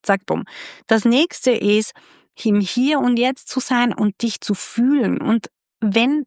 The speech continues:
das, was passiert ist, bei dir einen Schmerz auslöst in irgendeiner Form oder Angst auslöst, das ist okay. Das darf. Das ist sogar gut so, weil wir sind Menschen und keine Roboter.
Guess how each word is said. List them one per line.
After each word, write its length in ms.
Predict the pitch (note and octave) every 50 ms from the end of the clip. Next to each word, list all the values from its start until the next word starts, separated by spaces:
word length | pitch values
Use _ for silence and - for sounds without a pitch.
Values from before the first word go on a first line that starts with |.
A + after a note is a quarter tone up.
| _ -
das, 300 | G#3+ G3+ C4 C#4 - -
was 140 | A3 -
passiert 540 | - - G#3+ - - - C4+ E4 E4+ E4 -
ist, 380 | F3 F3 F#3+ A3+ D4+ - - - - - - - - - -
bei 100 | - G#3+
dir 240 | G3 G#3+ A#3 -
einen 240 | - G#3+ G#3 G#3 G#3
Schmerz 520 | G3+ - - A3 G#3+ A#3 C4+ D4+ D4+ - -
auslöst 640 | - E3 F#3 G3+ G#3+ - - F#3+ F#3+ A3+ - -
in 120 | A#3 G#3 -
irgendeiner 520 | - - - B2+ - B3+ B3+ C4 C#4 D4+
Form 340 | - - - F#3 E3+ F3+ F3+
oder 140 | - E3+ - - _
Angst 460 | - G#3 G#3+ B3 C#4+ D4+ - - -
auslöst, 580 | - - G3+ G#3 - - G#3 F#3 F#3 G#3 - - _ _ -
das 160 | - F3 -
ist 140 | G3 - C4
okay. 520 | A#3+ - - - - C4+ C#4+ C#4 E3+ D#3 _ _ _ _ _ _ _ _ _ _ _ _ _ _
Das 160 | - G3+ - - -
darf. 440 | G#3 F3+ F3+ F3 D#3+ - - - - _ _ _ _ _ _ _ _ -
Das 140 | - G#3
ist 140 | A#3 B3+ -
sogar 200 | - C4+ - G#3 G3
gut 320 | F#3+ - G#3+ G#3+ G#3 -
so, 240 | - - - - - F#3
weil 200 | F#3+ F3+ E3+ G3
wir 80 | A3+
sind 260 | - - B3+ B3+ B3+
Menschen 500 | A#3 G3+ F#3 F#3+ F#3+ - - A#3+ B3+ D#4
und 180 | D#4+ A3+ G3 G3
keine 300 | - - F#3+ F#3 F3 D#3+
Roboter. 640 | E3 E3 D#3+ F3 F3 F3 - - G3+ G3+ A#3 C#4+